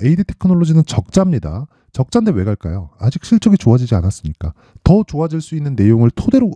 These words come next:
주가가 움직이기 시작하는 겁니다. 주식 저가에 잡는 거 아니에요.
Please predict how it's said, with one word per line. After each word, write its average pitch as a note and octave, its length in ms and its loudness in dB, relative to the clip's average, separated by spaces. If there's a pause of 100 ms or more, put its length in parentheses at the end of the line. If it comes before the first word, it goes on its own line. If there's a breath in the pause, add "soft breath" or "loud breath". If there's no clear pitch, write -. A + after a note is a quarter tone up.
(160)
주가가 C#3 380 -2
움직이기 G#2+ 380 -8
시작하는 A2+ 420 -6
겁니다. D2+ 360 -2 (220 loud breath)
주식 - 420 0
저가에 G#3 400 0
잡는 B2 260 0
거 B2+ 80 -4
아니에요. F#2+ 500 -2